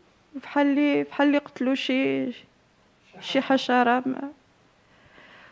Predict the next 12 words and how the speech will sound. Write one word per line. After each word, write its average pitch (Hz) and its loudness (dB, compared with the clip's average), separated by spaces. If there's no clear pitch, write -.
ودابا 311 4
كنسمع 294 4
بأن 269 4
كيقول 269 0
لك 254 -2
في - -6
الاستئناف 254 2
غيخرجوا، 240 2
الهضرة 233 0
كدور 233 -2
غيخرجوه، 233 2
غيخرجوه، 226 -2